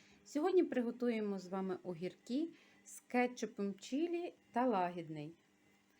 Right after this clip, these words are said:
Рецепт перевірений, тому можете готувати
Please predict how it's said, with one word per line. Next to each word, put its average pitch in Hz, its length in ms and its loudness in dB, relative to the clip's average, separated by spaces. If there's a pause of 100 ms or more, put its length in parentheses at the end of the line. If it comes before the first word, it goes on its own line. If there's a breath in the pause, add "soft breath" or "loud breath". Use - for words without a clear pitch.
(240 soft breath)
Рецепт 349 360 0 (100)
перевірений, 226 760 2 (140)
тому 254 240 8
можете 214 460 0
готувати 196 680 -2